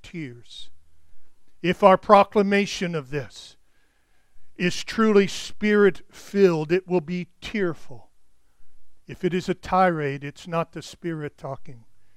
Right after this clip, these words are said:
it's the flesh. But true boldness,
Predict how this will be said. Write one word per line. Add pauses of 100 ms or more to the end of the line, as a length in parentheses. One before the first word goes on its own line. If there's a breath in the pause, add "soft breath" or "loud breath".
(120)
it's
the
flesh. (960)
But
true
boldness,